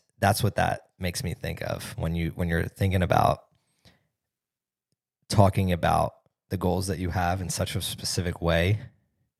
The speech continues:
like, you're putting the gun to your head where there is no other option but to at least try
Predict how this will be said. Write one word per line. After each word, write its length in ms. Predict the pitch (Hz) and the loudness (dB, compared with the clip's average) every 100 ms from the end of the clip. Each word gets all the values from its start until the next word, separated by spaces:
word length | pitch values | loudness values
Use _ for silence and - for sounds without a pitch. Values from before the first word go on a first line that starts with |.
| _ _ _ _ _ - | _ _ _ _ _ -6
like, 180 | 87 - | -2 0
you're 80 | |
putting 260 | 90 101 87 | 2 4 4
the 100 | 82 | 0
gun 200 | 85 82 | 0 0
to 100 | - | -2
your 140 | 87 | -2
head 420 | - 78 80 101 - _ _ _ - | 0 0 -2 -6 -8 _ _ _ -2
where 540 | 87 85 - - - _ _ _ _ _ _ _ _ _ _ _ | 0 2 0 -4 -10 _ _ _ _ _ _ _ _ _ _ _
there 100 | 101 | 2
is 200 | 101 95 | 4 4
no 160 | 90 85 | 2 0
other 200 | 85 82 | 2 0
option 560 | 82 87 - - 98 - _ _ _ | 0 -2 -4 -6 -6 -10 _ _ _
but 200 | 92 - | -6 -4
to 160 | 98 | -6
at 100 | 82 | -6
least 320 | 78 92 - - | -6 -6 -6 -6
try 540 | - 90 80 87 101 | 0 2 2 0 -2